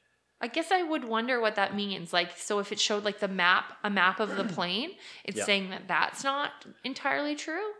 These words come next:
Speaker 2: Yeah, it could be. But at the same time, like, let's say you're, like, trying to book a flight and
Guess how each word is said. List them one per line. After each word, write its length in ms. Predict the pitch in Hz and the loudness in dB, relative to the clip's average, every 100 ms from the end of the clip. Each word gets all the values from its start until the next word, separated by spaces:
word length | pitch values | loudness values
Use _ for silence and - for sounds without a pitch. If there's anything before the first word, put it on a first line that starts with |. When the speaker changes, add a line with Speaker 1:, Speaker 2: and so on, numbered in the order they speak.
| - _ _ _ _ _ _ _ _ _ - | -16 _ _ _ _ _ _ _ _ _ 0
Speaker 2:
Yeah, 140 | 160 | 4
it 120 | 139 - | 4 2
could 180 | 143 | -2
be. 220 | 92 92 92 _ _ _ _ - | -2 -4 -8 _ _ _ _ 8
But 220 | 143 107 | 8 8
at 80 | 135 | 2
the 40 | - | 2
same 160 | 135 | 2
time, 180 | 123 113 | 2 2
like, 240 | 107 95 - _ - - | 2 -2 -8 _ -14 -4
let's 220 | 120 - | -4 0
say 120 | 123 | 2
you're, 260 | 117 110 107 | 2 2 2
like, 340 | 101 95 - | 0 -2 -6
trying 160 | - 110 | -2 -2
to 60 | 104 | -2
book 140 | 107 | -4
a 20 | |
flight 460 | - - 104 98 - - | -4 2 2 2 -4 -6
and 280 | 98 92 | -4 -4